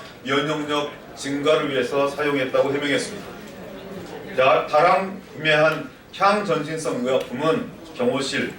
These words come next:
안보실, 지원 부대원들을 위한 것이라지만 재고도 맞지 않고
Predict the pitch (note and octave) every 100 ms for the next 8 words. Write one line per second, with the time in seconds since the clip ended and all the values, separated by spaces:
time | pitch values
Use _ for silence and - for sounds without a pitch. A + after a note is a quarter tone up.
0 | - A#2 B2+ - A#2 - - - - -
1 | D3 E3 E3+ - C#3 C#3 C#3 C3 B2 A#2+
2 | A#2+ A#2 - A2+ A2 A#2+ G#2+ - - -
3 | B2+ C3+ C#3+ C#3 A#2 - - - - -
4 | E3 - - - -